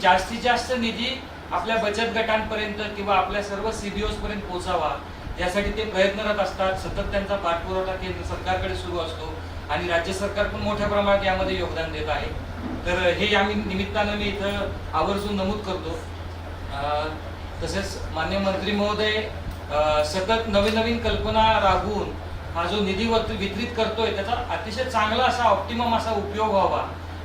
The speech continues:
आणि या योजनेची उंची वाढावी, या योजनेतून खूप चांगल्या पद्धतीनं काहीतरी माता भगिनींच्या कल्याणासाठी, त्यांच्या सक्षमीकरणासाठी त्याचा सदुपयोग व्हावा हा त्यांचा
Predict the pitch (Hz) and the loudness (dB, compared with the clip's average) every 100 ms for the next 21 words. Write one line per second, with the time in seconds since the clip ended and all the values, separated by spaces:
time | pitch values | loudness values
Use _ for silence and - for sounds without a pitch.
0 | - - 208 226 - - - - 180 202 | -4 -2 -2 -2 -6 -10 -10 -6 4 4
1 | 214 208 220 254 254 247 220 - 240 214 | 4 0 2 0 0 -2 -2 0 4 4
2 | 208 202 196 190 185 175 214 220 233 233 | 4 4 4 4 2 -2 -2 -2 -6 -4
3 | 233 226 226 208 220 233 233 233 240 240 | -6 -4 0 0 0 0 -2 -4 -4 -2
4 | 247 226 226 240 254 - - - - 175 | 0 -2 -2 -4 -6 -8 -12 -14 -2 2
5 | 185 220 220 233 240 - 247 254 247 220 | 2 2 0 0 0 0 2 2 2 2
6 | 233 240 240 220 220 220 214 226 214 214 | 2 2 2 0 -4 -4 -4 -4 -4 -4
7 | 226 240 247 233 233 233 233 226 233 226 | -4 -2 -2 -2 -4 -4 -4 -2 0 0
8 | 214 - 254 247 208 165 - - - - | -4 -2 2 2 4 2 0 -4 -10 -12
9 | - - 202 226 220 226 233 233 233 | -8 0 0 2 0 4 6 4 0